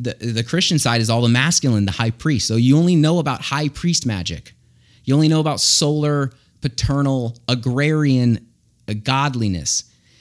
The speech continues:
It switched from being mat-, that's why it went from, um, a, a more priestess, more nature, spirits, more of the feminine, um, having, let's just say, um, more consideration and more, um, investment, let's say, in the land itself,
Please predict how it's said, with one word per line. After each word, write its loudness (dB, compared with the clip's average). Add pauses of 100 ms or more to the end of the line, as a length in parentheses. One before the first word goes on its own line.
It -2
switched 4
from -2
being 2
mat-, -2
that's -4
why 0
it -2
went -4
from, -2
um, -6
a, -10
a -10
more -4
priestess, -4
more -4
nature, -4
spirits, -2
more -6
of -6
the -8
feminine, -4
um, -6
having, -4 (520)
let's -4
just -2
say, -2
um, -4 (140)
more -6
consideration -4 (640)
and 0
more, -2 (120)
um, -4 (460)
investment, -2
let's -4
say, 0
in 2
the 2
land 0
itself, -4